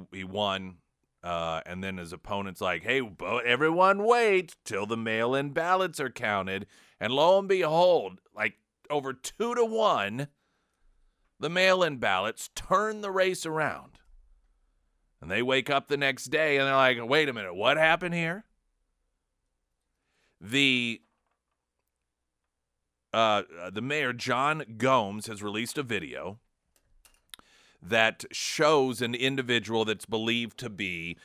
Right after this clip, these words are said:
a city employee allied with his opponent stuffing, uh, a ballot box. And it looks, ju-, if those of you that, somebody, in fact, they, uh, had texted in, "If I've seen two thousand Mules," and not only,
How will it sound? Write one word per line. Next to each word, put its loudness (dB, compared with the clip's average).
a -12
city 0
employee 0
allied 0
with -10
his -14
opponent -6
stuffing, -2
uh, 0
a -6
ballot -4
box. -6
And 0
it -6
looks, -2
ju-, -4
if -6
those -4
of -12
you -6
that, -8
somebody, -4
in -6
fact, -6
they, -6
uh, 2
had -6
texted -8
in, -4
"If -18
I've -12
seen -12
two -12
thousand -8
Mules," -6
and -18
not -8
only, -10